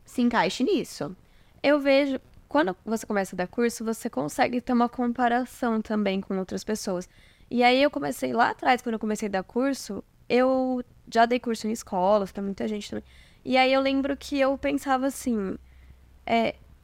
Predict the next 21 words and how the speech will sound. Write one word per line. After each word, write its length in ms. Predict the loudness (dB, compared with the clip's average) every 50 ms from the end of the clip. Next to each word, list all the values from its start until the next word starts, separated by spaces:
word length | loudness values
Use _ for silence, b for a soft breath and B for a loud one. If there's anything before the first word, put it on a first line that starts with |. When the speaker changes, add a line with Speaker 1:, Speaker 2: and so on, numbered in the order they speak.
| _ _ -20 _ 0
Speaker 2:
eu, 300 | 4 4 4 4 2 0 0
eu 160 | 0 2 2
nunca 200 | 2 2 0 -2
tive 280 | -4 -4 -2 -2 0
isso, 120 | -2 -2 -4
eu 40 | -4
sempre 300 | -2 0 0 0 0 0
me 120 | 0 0
posicionei. 840 | 0 -2 -4 -4 -4 -6 -8 -6 -4 -4 -2 -2 -4 -4 -6 -8 -8 -4
Então 280 | -2 -2 0 2 2 4
eu 60 | 4
acho 220 | 2 0 -2 -6
que 120 | -4 -2 0
esse 240 | 2 0 0 -2 -4
foi 180 | -2 -2 0
um 60 | 0 -2
diferencial 560 | -4 -4 -4 -2 -2 -2 -2 -2 -2 -2 -2
desde 220 | -2 -4 -6 -6 -8
o 40 |
começo. 520 | -6 -4 -4 -2 -2 -2 -4 -6 -8 -12 -14
Speaker 1:
Sim. 320 | -10 -8 -6 -6 -6 -8